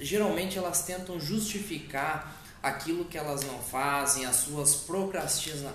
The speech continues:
procrastinação, é, dizendo que não tem tempo. A, a gente sabe que o tempo é a coisa mais democrática que Deus deu pra todo mundo. Todo mundo tem vinte e quatro horas, né?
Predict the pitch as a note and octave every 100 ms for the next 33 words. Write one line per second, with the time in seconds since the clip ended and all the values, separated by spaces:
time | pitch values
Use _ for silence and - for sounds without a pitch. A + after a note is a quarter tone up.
0 | - D#3 G3 G3+ F3 C#3+ - D#3 C3 -
1 | - C#3 D#3+ C3 G#2+ - - - - C#3
2 | C#3+ C#3 D#3+ D#3 F#3+ F#3+ F#3+ F3+ F#3 G3
3 | G3 D3 C3 C#3+ D3+ D3 - - - -
4 | - - F4+ D4+ - - A3 B3 - -
5 | G#3+ G#3 G3 - G#3+ G#3 G3+ G3+ G#3 G#3
6 | G3+ F#3+ F#3+ G3+ G3 G3 F#3+ G3+ G3+ G3
7 | G3+ F#3 - F3 F3 F3 - E3+ - E3+
8 | D3 E3+ E3+ D3 C3 D#3 D#3+ D#3+ D3+ D#3+
9 | D#3 B2+ C3+ C#3+ C#3+ E3 F#3 F3 E3+ F3
10 | E3+ D#3+ C3+ E3+ G3 - E3+ E3+ D#3+ C#3
11 | C3+ C#3 A2 G2 - - - - - A2+
12 | D3 F3